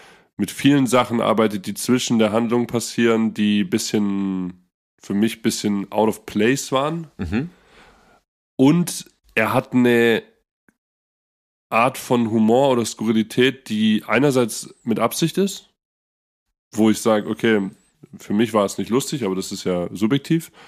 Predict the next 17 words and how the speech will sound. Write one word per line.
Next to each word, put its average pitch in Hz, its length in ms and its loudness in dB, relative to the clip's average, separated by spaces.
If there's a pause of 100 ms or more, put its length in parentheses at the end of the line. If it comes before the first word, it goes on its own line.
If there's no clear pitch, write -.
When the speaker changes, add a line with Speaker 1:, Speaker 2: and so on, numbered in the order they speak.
(120)
Speaker 1:
Und 98 100 -4
dann 123 140 4
gibt's 151 160 2
aber 127 180 2
so 117 120 0
Sachen, 120 320 0
die 107 60 -2
ich - 120 -6
nicht - 180 -2
verstehe. 104 580 -2
Also 104 180 -4
es 95 140 -6
gibt 107 140 -2
eine 120 240 2
Stelle, 113 340 0 (480)
da 98 140 -2
zieht - 380 -4